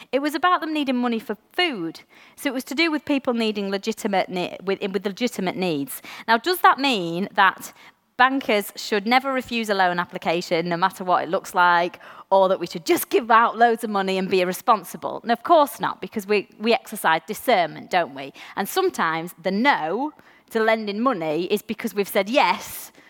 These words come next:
to a way of loving that person's life. But you get the principle. It doesn't relieve you of your commandment. This commandment doesn't relieve you of your obligation to manage your resources responsibly, but it does ask you the question, is this a love without limits?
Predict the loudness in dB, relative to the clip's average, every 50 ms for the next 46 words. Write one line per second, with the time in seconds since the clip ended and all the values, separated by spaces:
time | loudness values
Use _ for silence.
0 | _ _ 0 2 4 4 4 4 4 4 4 4 4 2 0 0 -2 -2 0 0
1 | -2 0 0 -2 -2 -2 -2 -2 -2 -2 -4 -6 -8 -8 -4 0 2 2 2 0
2 | -4 -8 -16 -20 -20 -12 _ -6 -4 -2 -2 0 2 2 2 2 0 -8 -8 -4
3 | -2 -2 -2 -2 -4 -8 -12 -8 -4 -6 -6 -6 -8 -16 _ _ _ _ _ _
4 | _ _ _ _ _ _ -6 -6 -6 -2 0 -2 -2 0 -2 0 0 0 0 2
5 | 0 2 2 2 0 0 0 -2 -2 -2 -4 -4 -6 -6 -4 -4 0 0 0 0
6 | 0 -4 -6 -6 -6 -8 -10 -10 -14 -20 -8 -4 -2 -2 0 0 2 2 2 2
7 | 2 -2 -4 -4 -6 -6 -4 -2 -2 -2 0 0 0 0 0 -2 -2 -4 -4 -2
8 | -2 0 0 0 2 2 0 -2 0 -4 -4 -2 -2 -2 -2 -4 -8 -12 -10 -8
9 | -4 -2 -2 -2 -2 -2 -6 -2 0 0 0 0 -2 -2 -2 -4 -4 -6 -10 -14
10 | -16 -16 -18 -8 -2 0 0 0 -2 -6 -14 -10 -6 -4 -4 -4 -4 -8 -14 -18
11 | -20 _ _ -2 -2 -2 -4 -2 -2 -2 2 2 2 2 2 -6 -10 -10 -6 -6
12 | -6 -2 0 0 0 0 -2 -10 -12 -8 -8 -6 -8 -6 -6 -8 -4 -4 -4 -2
13 | -2 -4 -4 -4 -2 0 0 0 2 0 -2 -2 -2 -4 -8 -10 -12 -14 -14 -14